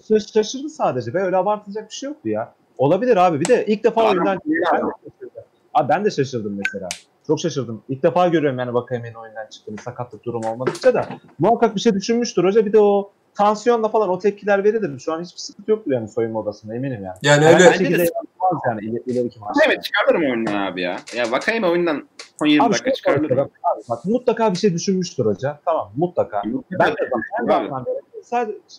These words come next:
Speaker 1: ma-, maç oynarken düşündüm. Ne düşünmüş olabilir? Yani aklıma sadece kontrada hızlı çıkmak geldi.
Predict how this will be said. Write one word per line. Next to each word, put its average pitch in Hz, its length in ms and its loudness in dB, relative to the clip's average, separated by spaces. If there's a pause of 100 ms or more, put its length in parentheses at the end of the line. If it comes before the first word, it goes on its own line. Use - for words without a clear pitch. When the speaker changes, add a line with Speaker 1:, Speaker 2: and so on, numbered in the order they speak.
Speaker 1:
ma-, 170 180 -4
maç 202 200 -2
oynarken 214 400 -2
düşündüm. 160 320 -4
Ne 185 100 2
düşünmüş 131 420 -8
olabilir? 127 340 -2 (580)
Yani 135 140 -2
aklıma 208 380 0
sadece 214 380 2
kontrada 214 480 2
hızlı 202 320 2
çıkmak - 400 -4
geldi. 151 180 4